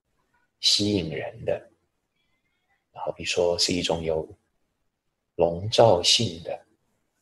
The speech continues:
然后在面对它的态度上面，是要非常乐意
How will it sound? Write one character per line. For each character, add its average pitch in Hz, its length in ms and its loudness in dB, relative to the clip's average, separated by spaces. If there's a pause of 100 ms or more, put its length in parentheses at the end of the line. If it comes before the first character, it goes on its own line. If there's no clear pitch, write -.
(640)
然 87 100 2
后 92 80 -2
在 95 180 6
面 98 200 2
对 90 140 4
它 85 180 0
的 82 380 -4 (440)
态 104 200 2
度 90 180 0
上 87 260 -2
面， 85 380 -4 (560)
是 - 160 -6
要 90 80 -2
非 98 140 4
常 95 260 0
乐 110 220 8
意 90 420 -2